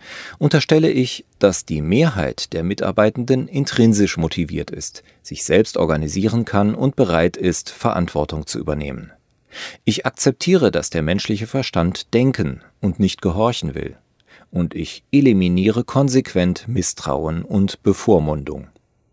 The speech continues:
Zudem sorge ich für eine stufen- und abteilungsübergreifende Vernetzung und Konnektivität.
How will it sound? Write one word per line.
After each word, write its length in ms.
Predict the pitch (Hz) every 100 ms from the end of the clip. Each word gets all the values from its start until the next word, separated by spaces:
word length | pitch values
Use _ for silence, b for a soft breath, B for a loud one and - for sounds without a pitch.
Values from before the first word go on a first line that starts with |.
| _ B B B -
Zudem 340 | - 151 180
sorge 300 | 156 151 135
ich 180 | - -
für 140 | -
eine 180 | 110 110
stufen- 480 | - 147 143 - 127
und 220 | 123 127
abteilungsübergreifende 1200 | 113 - 107 107 101 - 95 92 - 78 - 110 110
Vernetzung 760 | 131 117 90 - - 82 76
und 220 | - 90
Konnektivität. 960 | - 87 80 - 95 92 - 76 - -